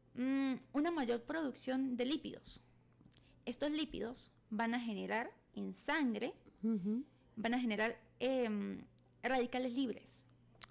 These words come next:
Speaker 2: Oh.
Speaker 1: ¿Por qué? Van a, em, a través de la degradación,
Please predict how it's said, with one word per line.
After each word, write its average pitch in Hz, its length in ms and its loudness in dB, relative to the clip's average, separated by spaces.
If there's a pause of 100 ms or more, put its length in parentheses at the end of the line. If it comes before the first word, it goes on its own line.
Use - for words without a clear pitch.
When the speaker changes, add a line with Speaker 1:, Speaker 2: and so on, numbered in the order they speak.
Speaker 2:
Oh. 160 460 2 (400)
Speaker 1:
¿Por 220 260 0
qué? - 220 -4 (420)
Van 254 280 2
a, 294 220 2
em, 240 680 2 (220)
a 240 100 2
través 240 260 2
de 349 120 2
la 359 140 4
degradación, 226 960 0